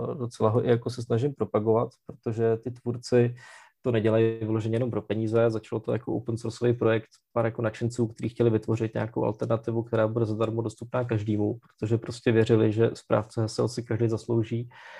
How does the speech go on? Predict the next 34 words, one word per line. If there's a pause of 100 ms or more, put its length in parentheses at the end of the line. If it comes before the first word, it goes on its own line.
(380)
A
už
je
trošku
jako
nebavil
KeePass,
který
byl,
řekněme,
konzervativnější,
starší
a (140)
KeePass (140)
v
základu,
což
jakoby
hodně
známý
správce
hesel, (380)
tak
on
v
základu
neumí
synchronizaci. (120)
On
ji
jakoby
nemá
i
schválně,